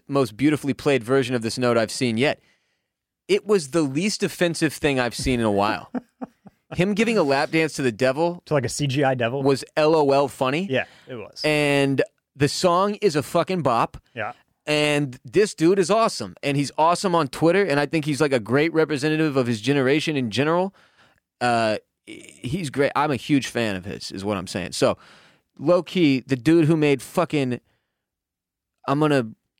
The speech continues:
Speaker 1: take my horse to the old town road" became, like, one of the most influential. I mean, this dude's, like,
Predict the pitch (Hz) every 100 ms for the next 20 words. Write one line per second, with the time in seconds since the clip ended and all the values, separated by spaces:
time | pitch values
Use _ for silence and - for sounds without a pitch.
0 | _ - 147 156 151 143 120 143 143 -
1 | 147 131 135 135 147 143 127 131 143 113
2 | 104 104 _ _ _ _ _ _ - -
3 | 180 180 175 160 131 _ _ _ _ 147
4 | 175 170 165 139 147 180 - 170 170 -
5 | 165 143 131 - _ _ _ _ _ _
6 | _ - 175 156 135 202 - 202 175 139